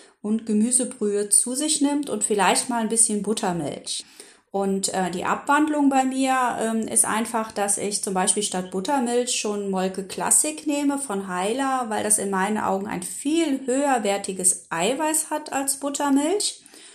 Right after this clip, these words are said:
und auch gleichzeitig den Körper noch zusätzlich entschlackt und auch noch die, die Darmflora mit aufbaut, weil da rechtsdrehende Milchsäure schön mit drin ist.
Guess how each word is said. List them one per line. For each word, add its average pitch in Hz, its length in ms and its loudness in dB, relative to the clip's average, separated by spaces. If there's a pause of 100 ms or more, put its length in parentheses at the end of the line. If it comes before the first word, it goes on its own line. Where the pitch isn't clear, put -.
(260)
und 320 360 2
auch 240 160 2
gleichzeitig 233 920 -2
den 196 160 -8
Körper 247 400 -2
noch 202 260 -2
zusätzlich 214 640 -2
entschlackt - 640 -4 (500)
und 247 220 -4
auch 214 180 2
noch 220 180 -4 (100)
die, 196 340 -4
die 190 140 -2
Darmflora 190 540 0
mit 175 200 -4
aufbaut, 220 580 -2
weil 240 120 2
da 233 60 2
rechtsdrehende 220 600 -4
Milchsäure 214 580 -2
schön 170 300 -4
mit 160 240 -10
drin 151 220 -4
ist. - 420 -4